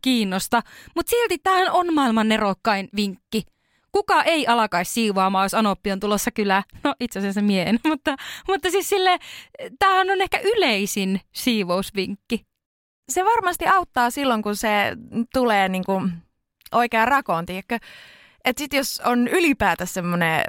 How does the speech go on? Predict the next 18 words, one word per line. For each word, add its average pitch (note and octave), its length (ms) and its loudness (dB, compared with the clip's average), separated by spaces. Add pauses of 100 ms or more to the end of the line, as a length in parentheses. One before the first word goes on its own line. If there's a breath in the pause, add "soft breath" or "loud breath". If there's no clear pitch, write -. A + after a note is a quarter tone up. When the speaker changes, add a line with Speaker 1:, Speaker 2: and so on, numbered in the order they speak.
(160)
Speaker 2:
kokemus, F3+ 440 -2
että F#3 180 -4
minä G3 160 2
oon F#3+ 80 2
huono G3 240 2
ihminen, E3+ 320 -2
kun E3+ 100 -6
mä E3 60 0
en F3+ 120 0
siivoa, E3+ 400 -2 (140)
ja G3 100 0
sit G#3+ 160 0
siihen A#3 300 0
liittyy E3+ 300 -8
se F3+ 160 -10
paine, F3 320 0 (480 loud breath)
niin A#3+ 380 2
silloin G#4+ 360 0